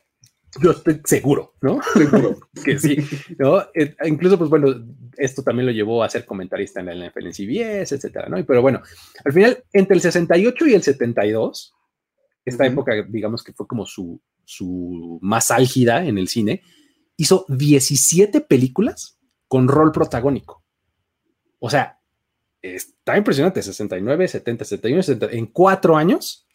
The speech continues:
Speaker 1: protagonizó diecisiete películas. Imagínate.
Speaker 2: Ya, cuatro por año.
Speaker 1: <laughs> Está impresionante, ¿no? O sea, está muy, muy cañón.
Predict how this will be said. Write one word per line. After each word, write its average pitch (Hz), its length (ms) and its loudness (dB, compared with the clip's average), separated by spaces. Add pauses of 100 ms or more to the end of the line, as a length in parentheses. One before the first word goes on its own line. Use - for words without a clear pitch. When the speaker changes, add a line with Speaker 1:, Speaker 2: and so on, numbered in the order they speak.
(340)
Speaker 1:
protagonizó 139 920 2
diecisiete 156 640 -4
películas. 123 600 -8 (480)
Imagínate. 131 580 -6 (120)
Speaker 2:
Ya, - 240 -12
cuatro 156 380 -6
por 110 180 -4
año. 110 340 -8 (160)
Speaker 1:
<laughs> 554 400 2
Está - 400 -2
impresionante, 214 1000 0 (360)
¿no? 156 240 -4
O 156 80 -2
sea, 147 240 -2 (1300)
está 131 600 -4
muy, 127 320 2
muy 135 220 2
cañón. 107 300 -4